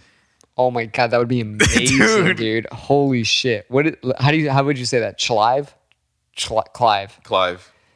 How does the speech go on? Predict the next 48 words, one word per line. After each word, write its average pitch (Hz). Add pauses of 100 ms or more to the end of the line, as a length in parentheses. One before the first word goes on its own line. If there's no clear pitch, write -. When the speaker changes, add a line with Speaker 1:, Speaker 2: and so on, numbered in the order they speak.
(400)
Speaker 1:
So -
this, 110 (140)
the -
H 117
is 101
silent. - (1120)
So 117
it's 110
a 113
magnet 117
one, 104 (240)
right? 120 (1300)
Look 143
at, 156
look 170
at 180
the, 175
the, 160
the -
Speaker 2:
I -
was 143
looking 147
Speaker 1:
lightning 160
Speaker 2:
at 151
Speaker 1:
bolts. 147
Speaker 2:
the 220
cat 247
face, 170
dude. 208 (580)
Speaker 1:
Oh, 143 (340)
oh, 175
it 185
is 202
a 202
Speaker 2:
<laughs> -
It's 180
a -
Speaker 1:
cat. 160
Speaker 2:
cat. 294
Speaker 1:
I 254
didn't 185
Speaker 2:
Look 175
at -
Speaker 1:
even 170
Speaker 2:
the 175
Speaker 1:
realize. 175
Speaker 2:
ears. 160
Speaker 1:
Yeah, 165